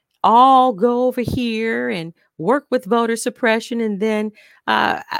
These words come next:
we're all fighting over here. But then the enemy is also, uh,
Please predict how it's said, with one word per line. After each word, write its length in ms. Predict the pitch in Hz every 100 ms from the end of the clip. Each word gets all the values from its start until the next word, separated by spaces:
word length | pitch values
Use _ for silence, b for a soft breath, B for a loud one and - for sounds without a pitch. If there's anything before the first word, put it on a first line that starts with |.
| -
we're 300 | 190 277 240
all 180 | 233 240
fighting 360 | - 226 214
over 140 | 202 214
here. 220 | 285 466
But 140 | 220
then 160 | - 277
the 160 | 233 -
enemy 520 | 339 480 403 262 226
is 160 | 208
also, 720 | 202 294 381 - 233 214 233 254 b b _
uh, 280 | 202 202 57